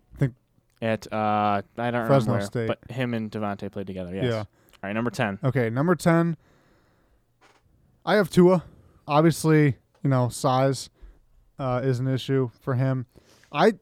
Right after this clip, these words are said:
Speaker 1: was skeptical before the season. Uh, size, and also I meant to throw in, uh, <laughs> con-, you know, concussions are an issue for Tua because his brain might be mush at this point.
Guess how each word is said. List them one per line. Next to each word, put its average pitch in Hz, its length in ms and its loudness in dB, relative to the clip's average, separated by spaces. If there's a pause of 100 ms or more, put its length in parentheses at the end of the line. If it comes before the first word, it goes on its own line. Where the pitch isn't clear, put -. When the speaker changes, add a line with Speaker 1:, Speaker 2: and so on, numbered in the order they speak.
(100)
Speaker 1:
was 165 180 4
skeptical 240 580 0
before 180 360 0
the 131 100 -4
season. 131 580 -2 (760)
Uh, 143 100 -4 (200)
size, 170 440 2
and 151 140 0
also 147 300 2
I 135 80 0
meant 139 180 -2
to 143 60 -4
throw 135 340 0
in, 120 200 -4 (640)
uh, 123 260 0
<laughs> - 160 -16
con-, - 320 -6 (160)
you 151 100 0
know, - 200 -8
concussions 135 640 -2
are 123 260 -8
an 131 120 -4
issue 120 260 -4
for 123 140 -10
Tua 117 300 -6 (580)
because 120 300 -4
his 123 120 -2
brain 143 320 -6
might 127 180 -6
be 123 100 -10
mush 127 280 -4
at - 100 -12
this 123 160 -12
point. 120 320 -10